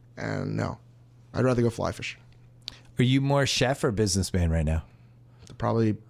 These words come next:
Speaker 2: Fifty fifty?
Speaker 1: businessman, fifty fifty, but, you know, it changes. Like, every month, it's just different, you know?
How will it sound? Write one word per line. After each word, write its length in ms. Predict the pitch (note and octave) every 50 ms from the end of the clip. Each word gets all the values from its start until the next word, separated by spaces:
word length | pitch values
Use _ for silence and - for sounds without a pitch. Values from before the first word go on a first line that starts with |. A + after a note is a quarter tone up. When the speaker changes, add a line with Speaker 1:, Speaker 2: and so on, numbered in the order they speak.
| - - - - - - - - - - - -
Speaker 2:
Fifty 260 | - - G2+ A2+ A2+
fifty? 80 | F#2+
Speaker 1:
businessman, 360 | - - G2+ G#2 A#2 A#2 B2+ B2+
fifty 280 | C3+ C3+ A#2+ - B2
fifty, 280 | A2+ - B2+ A#2+ - D#3
but, 320 | C3+ C#3 C3 A#2 - - - - - - - - - - - - - - - - -
you 60 | D#3
know, 80 | D#3 D#3
it 60 | D3 D3
changes. 300 | - E3 D#3 B2 G#2 F#2+
Like, 160 | G#2+ A2 - -
every 220 | - C3+ C3+ D3 C#3
month, 360 | C3 B2+ A#2+ A#2+ A#2+ - - - - - - - -
it's 140 | A#2 - -
just 200 | - A#2+ - -
different, 380 | G#2+ A2+ - - - - - -
you 80 | - G#2
know? 180 | G#2 G#2+ A#2+